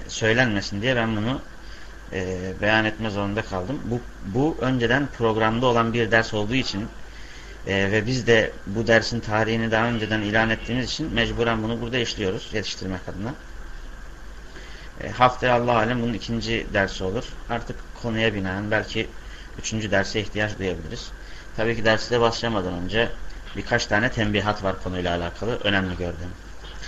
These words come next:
Şimdi birinci tembihatımız bu dersi yapmamızın sebebi. Şimdi öncelikle bunun en büyük sebeplerinden bir tanesi kardeşler, bu konuda çok fazla yanlış yapılıyor. Yani gerek cinsel ilişki bağlama olsun, cinsel ilişki olsun, gerek gusül meseleleri olsun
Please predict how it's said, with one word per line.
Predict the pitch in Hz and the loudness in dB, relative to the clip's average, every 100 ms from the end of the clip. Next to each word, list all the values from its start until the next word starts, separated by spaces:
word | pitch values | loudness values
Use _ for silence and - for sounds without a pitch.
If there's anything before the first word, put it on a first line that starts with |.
| - - - | -10 -10 -4
Şimdi | 135 131 | 0 2
birinci | 123 127 127 | 4 2 2
tembihatımız | - 113 98 95 92 107 127 139 - - - - - | 0 0 2 2 0 0 -2 -2 -6 -10 -14 -12 -4
bu | 120 | 2
dersi | 117 120 - 127 | 8 8 6 0
yapmamızın | 120 - 107 107 113 | 2 2 0 0 0
sebebi. | 123 98 92 90 85 - - | -2 0 0 0 -4 -8 -10
Şimdi | - 131 117 120 - - - - - - - | -6 -4 -2 -2 -4 -8 -10 -10 -14 -8 -2
öncelikle | 131 127 131 - 123 117 | 0 2 0 0 0 2
bunun | 131 | 2
en | 127 135 113 | 2 2 2
büyük | 104 | 0
sebeplerinden | 110 104 - 104 110 113 | 2 0 2 0 2 0
bir | 117 | 0
tanesi | 107 95 - | 0 -2 0
kardeşler, | 92 101 - 92 101 | 0 0 -2 -2 -2
bu | 123 | -2
konuda | 110 110 | -2 0
çok | - 120 - | 0 -4 -2
fazla | 101 92 | -2 0
yanlış | 95 95 95 - | 0 0 -2 -4
yapılıyor. | 90 - 87 - - - - - - - - - - - | -6 -8 -10 -10 -14 -16 -14 -14 -14 -14 -12 -12 -12 -2
Yani | 101 101 98 | 2 2 2
gerek | 110 113 95 | 2 2 0
cinsel | 107 107 117 | -4 -2 -2
ilişki | 110 - 110 | -2 -4 -6
bağlama | 98 95 95 101 98 | -2 0 0 0 -2
olsun, | 92 - - - 98 | -4 -8 -10 -8 -6
cinsel | 101 107 | -4 -2
ilişki | 101 - 92 | -2 -2 -4
olsun, | 95 131 | -4 -2
gerek | 104 113 101 | 0 0 0
gusül | 101 110 | -4 -2
meseleleri | 101 95 90 87 90 | -2 -2 -4 -4 -4
olsun | 90 143 | -4 -4